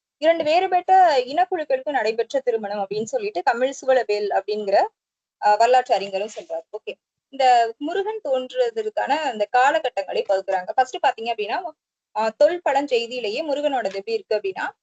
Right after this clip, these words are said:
முருகன் ரொம்ப சீற்றமுடைய தெய்வமாகவும், அழகனாகவும், இளையவனாகவும், வேலன் அப்படிங்கிற பூசாரி உடையவனாகவும், ஆஹ் கன்னி பெண்ணை பற்றுவனாகவும், இந்த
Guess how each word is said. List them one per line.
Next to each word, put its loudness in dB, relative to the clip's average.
முருகன் 2
ரொம்ப 0
சீற்றமுடைய 0
தெய்வமாகவும், 0
அழகனாகவும், 0
இளையவனாகவும், 0
வேலன் 4
அப்படிங்கிற 0
பூசாரி -2
உடையவனாகவும், -2
ஆஹ் -2
கன்னி 0
பெண்ணை -2
பற்றுவனாகவும், -2
இந்த -2